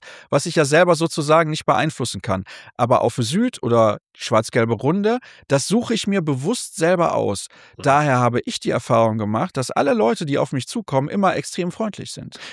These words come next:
Speaker 2: Ja, äh, das klingt jetzt auch viel schlimmer, als es ist, ne? Also das ist überhaupt nicht die Mehrzahl.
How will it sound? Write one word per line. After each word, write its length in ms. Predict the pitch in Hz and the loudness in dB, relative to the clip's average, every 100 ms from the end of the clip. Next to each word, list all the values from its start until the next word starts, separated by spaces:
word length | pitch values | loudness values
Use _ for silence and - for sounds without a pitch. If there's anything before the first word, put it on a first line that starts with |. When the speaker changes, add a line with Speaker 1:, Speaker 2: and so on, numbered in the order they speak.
| - | -8
Speaker 2:
Ja, 280 | 98 95 95 - _ _ | 0 2 2 -4 _ _
äh, 340 | - - 101 113 | -18 -4 -2 0
das 220 | 107 - | 0 0
klingt 240 | - 131 110 | 2 4 4
jetzt 160 | 92 | 2
auch 140 | 87 - | 0 0
viel 220 | 101 92 | 2 2
schlimmer, 340 | - 98 101 | 2 4 4
als 160 | 85 85 | 2 -4
es 160 | 82 | -8
ist, 300 | 92 101 - | -6 -8 -6
ne? 120 | 87 92 | -2 -2
Also 140 | 85 | 0
das 160 | 92 104 | -2 -2
ist 160 | 98 | -6
überhaupt 640 | - 113 87 82 117 - 113 | -4 -2 0 2 2 0 -2
nicht 220 | 101 - | -2 0
die 100 | 92 | 2
Mehrzahl. 800 | 95 104 113 - 104 98 101 | 4 2 0 -2 0 0 -2